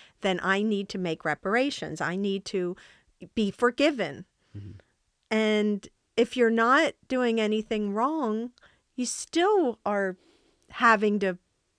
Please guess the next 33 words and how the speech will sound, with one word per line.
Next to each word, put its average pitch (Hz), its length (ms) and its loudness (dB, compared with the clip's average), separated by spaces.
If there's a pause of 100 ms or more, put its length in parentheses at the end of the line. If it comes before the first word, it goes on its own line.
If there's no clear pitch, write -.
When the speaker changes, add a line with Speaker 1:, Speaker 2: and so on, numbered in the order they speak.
(440)
Speaker 1:
confess 214 500 2
something, 240 680 2 (380)
Speaker 2:
Mm. 113 80 -14
Speaker 1:
which 262 220 2
makes 269 380 2
you 277 360 0 (200)
doubt 311 420 4 (880)
the 226 800 -6
life 285 340 2
you're 359 120 2
living. 233 520 -2
Well, 277 280 0
was 262 240 -4
that 233 240 0
a 330 40 -6
sin? 330 440 -8
Or, 208 280 -4
gee, 226 460 -8
or, 202 200 -12 (260)
you 226 100 -16
know, 208 240 -12 (920)
did 240 120 -4
I 226 100 -2
lie 220 320 -2
to 277 60 -6
anybody? 269 920 -8
Did 202 180 -8
I, 190 160 -6
was 190 200 -10
I 175 100 -8
mean 240 300 -6
to 247 60 -8
anybody? 220 920 -6